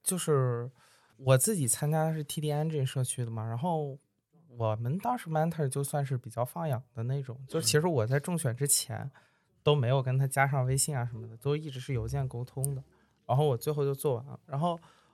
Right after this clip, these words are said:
呃，就是 Nebula 社区，我同学跟我讲，就是他的导师就是比较关注他，就是几乎就是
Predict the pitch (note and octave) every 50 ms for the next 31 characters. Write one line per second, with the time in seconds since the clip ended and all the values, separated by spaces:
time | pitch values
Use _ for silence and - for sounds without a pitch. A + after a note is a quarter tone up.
0 | _ _ - B2+ B2+ A#2 A2+ A2+ A2+ A#2 A#2 - - - - - _ _ - E3+
1 | D#3 D#3 C#3 C#3 D3 F3+ A3+ A#3 A3+ F3+ C#3+ B2+ B2+ - - D#3+ C#3+ B2+ - -
2 | - - C3+ B2+ B2+ B2+ B2+ B2+ B2 - - C3+ A#2+ - - - C3 B2+ - C3
3 | C3 C3+ C3 C3 C3 C3 C3 - - A#2 - - _ - B2+ B2+ B2+ - - C3+
4 | C3+ D3 D#3 D3+ - G2+ F#2+ C3 - - - B2+ B2 B2 B2+ - - - _ _
5 | _ _ _ _ _ _ - C#3 B2+ - - A#2+ A#2 A2+ - A2 A#2 A#2+ A#2+ -
6 | C3+ C#3+ D3+ D3+ C3+ B2 - - B2+ B2 - C#3+ C3 C3 B2 A#2 - - - E3+
7 | E3 - F3+ F#3 F#3 F3+ F3 D#3+ - D3 C3 A#2 A2+